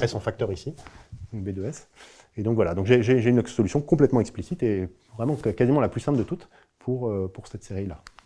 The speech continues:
Ok, et à partir de là, euh, bah je, maintenant je, je, je, je, je suis en terre inconnue, c'est celui de la, la combinatoire analytique. Je peux analyser très facilement la,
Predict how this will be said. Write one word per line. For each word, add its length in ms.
Ok, 160
et 180
à 80
partir 260
de 80
là, 320
euh, 400
bah 180
je, 140
maintenant 220
je, 100
je, 140
je, 60
je, 160
je 80
suis 140
en 60
terre 120
inconnue, 400
c'est 100
celui 200
de 60
la, 180
la 80
combinatoire 380
analytique. 480
Je 140
peux 160
analyser 320
très 140
facilement 680
la, 720